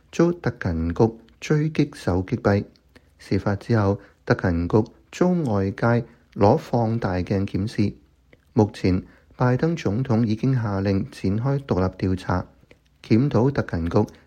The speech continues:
喺 Trump 遇刺未遂案嘅因應作為。聯邦調查局亦都朝住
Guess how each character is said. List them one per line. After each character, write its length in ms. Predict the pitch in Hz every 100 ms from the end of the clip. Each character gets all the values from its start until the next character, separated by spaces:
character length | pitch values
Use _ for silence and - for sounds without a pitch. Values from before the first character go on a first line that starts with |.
| _
喺 200 | 107 117
Trump 400 | - 165 175 156
遇 200 | 101 95
刺 260 | 92 - 107
未 260 | 107 90 87
遂 340 | - 95 95
案 240 | 101 101
嘅 220 | 104 101 -
因 300 | 120 131 127
應 180 | 101 98
作 200 | - 107
為。 340 | 85 82 80 - _ - _ _
聯 240 | 101 87 90
邦 240 | 131 139
調 160 | 123 82
查 180 | 90 85
局 240 | 107 101 - _ _
亦 60 | 117
都 180 | 170
朝 200 | 165 - 87
住 260 | 85 107